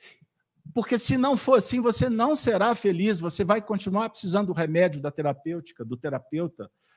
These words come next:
vai precisar ainda do sacerdote, da religião, que é ópio do povo. <laughs> Captaram? É a mais pura verdade. E como é que eu vou desencarnar? Como é que eu vou despertar do mundo espiritual? Esse é o ponto.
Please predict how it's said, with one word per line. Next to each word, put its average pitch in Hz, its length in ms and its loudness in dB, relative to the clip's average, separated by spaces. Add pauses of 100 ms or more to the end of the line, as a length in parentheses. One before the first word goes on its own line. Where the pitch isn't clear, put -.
(140)
vai 165 120 2
precisar 175 560 6
ainda 185 420 6
do 156 120 -2
sacerdote, 165 800 2
da 147 80 2
religião, 151 760 -2 (260)
que 180 120 4
é 170 60 8
ópio 170 420 10
do 135 140 2
povo. 147 440 -2 (380)
<laughs> - 1700 -12 (560)
Captaram? 240 680 0 (920)
É 370 60 -2
a 370 60 2
mais 359 200 0
pura 320 280 -4
verdade. 285 580 0 (480)
E 311 80 -6
como 415 240 0
é 415 60 -6
que 381 100 0
eu 370 40 4
vou 277 120 6
desencarnar? 233 760 0 (1400)
Como 392 200 4
é 392 100 4
que 392 100 2
eu 330 40 4
vou 302 140 2
despertar 294 500 0
do 285 80 0
mundo 269 180 2
espiritual? 226 840 0
Esse 349 280 4
é 403 40 4
o 392 60 2
ponto. 311 500 -2